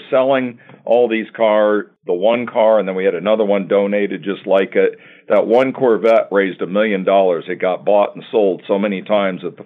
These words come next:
four auctions that, uh, the people that helped me do it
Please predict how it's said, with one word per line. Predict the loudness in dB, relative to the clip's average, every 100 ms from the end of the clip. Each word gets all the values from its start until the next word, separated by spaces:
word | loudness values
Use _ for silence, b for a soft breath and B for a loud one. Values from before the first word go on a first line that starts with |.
| -2
four | 2 4
auctions | 4 2 -2 -10 -10 -16 _ -2
that, | 2 2 2 -2
uh, | -2 2 2 0 b b b b -4
the | -4
people | -2 -2 0 0
that | 0 0
helped | -2 -2
me | -6
do | -6 0 2 2
it | 0